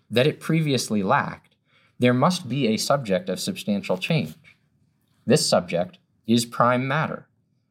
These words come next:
not existing on its own, but originally under one substantial form,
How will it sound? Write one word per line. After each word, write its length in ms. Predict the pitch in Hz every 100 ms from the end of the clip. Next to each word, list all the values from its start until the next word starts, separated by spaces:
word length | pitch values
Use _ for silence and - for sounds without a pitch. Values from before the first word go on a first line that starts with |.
| -
not 240 | 104 156
existing 520 | 156 120 160 - 143
on 180 | 110 113
its 160 | 95 113
own, 440 | 147 87 80 104 - _ _ _ _ _
but 320 | 107 110 107 _ _ _ -
originally 580 | 117 117 165 160 151 117
under 300 | 120 113 101
one 280 | 90 143 208
substantial 580 | - - 90 85 - -
form, 480 | 85 76 80 120